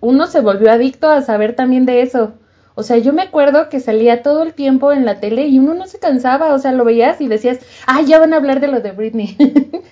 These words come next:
Y le dejabas y, y entonces era como,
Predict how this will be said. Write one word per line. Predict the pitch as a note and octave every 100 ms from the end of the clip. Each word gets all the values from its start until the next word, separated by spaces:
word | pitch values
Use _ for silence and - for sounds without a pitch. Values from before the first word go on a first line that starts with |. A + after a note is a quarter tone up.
| _
Y | C4
le | A#3+
dejabas | A3 A#3+ A#3+ A3+ B3+ D#4+ C4+
y, | C4+ A#3 - - -
y | - B3+
entonces | C4+ D4 D4 F4+ F4+
era | E4 F4+
como, | F4+ D4 C4+